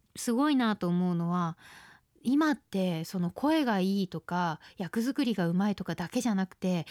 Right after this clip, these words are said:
歌って踊って可愛くなきゃいけなくて、で、かつまあ声優だからもちろんこう声がいいだけじゃなくて演技もやんなきゃいけないじゃないですか。でね、それこそ前にね、声優さん他にも何人もね、お迎えしたこと、男女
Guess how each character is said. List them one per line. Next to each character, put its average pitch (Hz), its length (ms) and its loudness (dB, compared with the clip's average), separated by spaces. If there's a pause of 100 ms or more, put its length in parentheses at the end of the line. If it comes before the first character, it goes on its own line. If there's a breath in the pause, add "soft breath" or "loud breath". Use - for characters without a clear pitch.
(140)
歌 226 240 0
っ 349 60 -2
て 330 340 0 (140 loud breath)
踊 233 280 2
っ - 60 -16
て 277 280 0 (140 loud breath)
可 220 220 0
愛 339 160 2
く 339 80 2
な 269 140 2
き 220 60 -2
ゃ 190 40 2
い 180 60 0
け 190 100 0
な 190 100 2
く - 80 -10
て、 185 280 -2 (240 loud breath)
で、 294 100 -2
か 339 100 0
つ 330 80 -2
ま 269 200 2
あ 233 80 2
声 277 160 2
優 285 120 2
だ 285 80 0
か 262 100 -2
ら 208 60 2
も 196 120 2
ち 233 100 -2
ろ 208 80 2
ん 190 60 -2
こ 190 100 -2
う - 20 -8
声 302 280 0
が 220 80 2
い 226 80 2
い 220 40 2
だ 180 100 0
け 196 100 -2
じ 185 40 2
ゃ 175 40 2
な 180 80 2
く - 40 -6
て 185 140 -2
演 285 140 4
技 247 80 2
も 190 80 2
や 175 100 2
ん 175 40 2
な 180 80 2
き - 40 -6
ゃ 175 40 0
い 165 40 -6
け 175 80 -4
な 170 80 0
い 165 60 -2
じ 170 40 -6
ゃ 160 40 -6
な 160 100 -8
い 160 60 -10
で 160 80 -8
す - 100 -12
か。 147 160 -8 (480 loud breath)
で 202 400 4
ね、 226 340 2 (300 loud breath)
そ 254 140 0
れ 294 60 2
こ 339 120 0
そ 175 640 2 (120)
前 208 360 2
に 208 160 2
ね、 233 140 2
声 233 160 0
優 226 180 2
さ 220 180 0
ん 214 240 -2
他 240 280 -2
に 302 80 4
も 277 120 2
何 233 240 2
人 208 180 2
も 175 100 0
ね、 196 180 2
お 190 120 0
迎 208 280 0
え 208 40 -4
し - 60 -10
た 220 100 -6
こ 220 100 -4
と、 196 120 -2
男 226 280 2
女 175 280 0